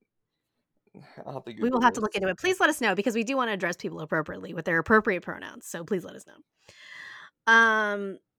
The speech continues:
Speaker 2: anyways, yeah. So the Bloody Mary, they don't give us details about it, but it is there. And they also serve chicken nuggets. So why can you not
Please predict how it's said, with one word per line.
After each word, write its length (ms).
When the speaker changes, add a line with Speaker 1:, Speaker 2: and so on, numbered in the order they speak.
Speaker 2:
anyways, 580
yeah. 260
So 260
the 80
Bloody 200
Mary, 500
they 60
don't 120
give 140
us 120
details 400
about 200
it, 100
but 100
it 80
is 140
there. 380
And 160
they 80
also 340
serve 260
chicken 220
nuggets. 320
So 100
why 380
can 220
you 100
not 400